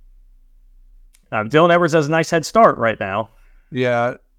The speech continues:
Speaker 2: The, the, when you're associated with Deion, you're gonna get that kind of hype no matter what. That's the, that's the thing. Like, is,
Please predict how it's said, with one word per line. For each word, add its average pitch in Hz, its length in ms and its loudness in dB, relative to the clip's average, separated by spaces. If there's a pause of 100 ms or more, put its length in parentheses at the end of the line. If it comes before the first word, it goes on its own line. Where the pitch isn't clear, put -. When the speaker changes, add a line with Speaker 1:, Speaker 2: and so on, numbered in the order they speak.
(340)
Speaker 2:
The, 170 160 -2
the, 175 280 -4
when 185 360 -4
you're 190 160 2
associated 170 460 -2
with 131 100 -10
Deion, 139 340 0
you're 131 140 -2
gonna 123 200 -2
get 120 200 -6
that 123 200 -6 (720)
kind 127 220 -2
of 110 100 -4
hype 123 320 -4
no 123 120 -4
matter 120 260 -4
what. 135 320 -10
That's - 420 -12
the, 147 200 -10
that's 143 280 -6
the 147 120 -14
thing. 143 340 -6 (300)
Like, 151 180 -2
is, 147 180 -2